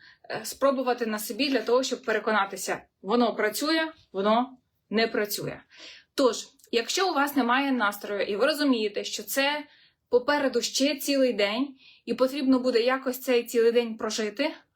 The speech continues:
але хотілося б цей цілий день проживати в гарному настрої, і ти не знаєш, як підняти його собі, є одна дуже проста вправа. Для цього вам потрібен ви і люстерко.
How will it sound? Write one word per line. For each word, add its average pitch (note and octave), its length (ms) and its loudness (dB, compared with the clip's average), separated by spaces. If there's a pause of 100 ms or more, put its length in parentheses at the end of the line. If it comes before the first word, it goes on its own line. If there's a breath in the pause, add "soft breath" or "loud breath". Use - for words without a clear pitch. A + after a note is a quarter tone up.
(140)
але A3+ 500 0 (760 loud breath)
хотілося D#4 720 0
б - 80 -6
цей D4+ 360 0
цілий C4+ 400 2
день C4 380 2
проживати C4 720 0
в - 80 -10
гарному B3 600 0
настрої, C4+ 800 0
і A#3+ 120 -2
ти C#4 120 0
не C4+ 140 6
знаєш, C#4 440 0
як C4+ 280 -2
підняти A3+ 520 -2
його A#3+ 300 0
собі, B3+ 480 -2 (280 loud breath)
є B3+ 180 2
одна C#4+ 460 2
дуже D4 340 2
проста A#3+ 380 -2
вправа. G3+ 600 -2 (320 loud breath)
Для B3+ 140 4
цього F#4 320 0
вам D4 220 0
потрібен C4+ 680 -2 (300)
ви C4 260 0 (480)
і D4+ 360 -2
люстерко. G3 640 -2